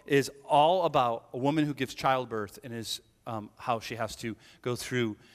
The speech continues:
these rites and procedures, right, to become clean. Because again, she's not a sinner because she had a baby, right? She's ritually unclean.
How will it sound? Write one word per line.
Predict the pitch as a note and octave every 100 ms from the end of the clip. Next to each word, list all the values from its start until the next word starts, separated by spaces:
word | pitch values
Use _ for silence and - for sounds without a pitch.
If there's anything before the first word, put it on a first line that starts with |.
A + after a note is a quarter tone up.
| _
these | A2+ - -
rites | B2 A#2+ C3+ - -
and | A2 G#2+
procedures, | - A2 C3 C#3+ C#3+ C3
right, | B2 C3 -
to | A2
become | G#2+ - B2+ A2+ - _
clean. | - C3+ G2+
Because | - D3
again, | E3+ A3+ A2+ - _ _ _
she's | - B2+
not | C#3+ D#3+
a |
sinner | E3 - C4 A3+ B2+
because | B2 C3 C3
she | D3
had | C#3+
a |
baby, | C#3 E3 B2+ F#2+
right? | A#2 C3 D3+ - - -
She's | - D#3+ C#3+ - _
ritually | C3 D3+ F#3+ - E3 C3 A#2 B2
unclean. | A#2+ A2+ - G3+ C3+